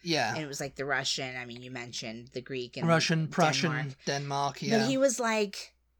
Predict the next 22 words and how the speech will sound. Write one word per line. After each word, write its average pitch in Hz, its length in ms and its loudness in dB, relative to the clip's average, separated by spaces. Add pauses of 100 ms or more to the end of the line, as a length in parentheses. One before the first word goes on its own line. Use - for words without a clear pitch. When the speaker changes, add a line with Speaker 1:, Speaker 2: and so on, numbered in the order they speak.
(600)
Speaker 2:
he 240 300 -4
had 208 240 -2
direct, 196 720 2 (180)
dir-, 175 240 -4
he 196 160 -4
was 175 260 2
directly 185 840 0
in 165 140 -2
line 151 360 0
for 156 140 -2
all 151 340 -2
of 143 180 -2
those 131 480 -4
Speaker 1:
Yeah. 156 180 2
Speaker 2:
royal 131 180 2
families, 131 640 -8 (400)
which 190 220 0
made 185 400 4
him 170 440 -2
technically 170 880 -4
more 156 580 -4 (680)
royal, 156 1040 2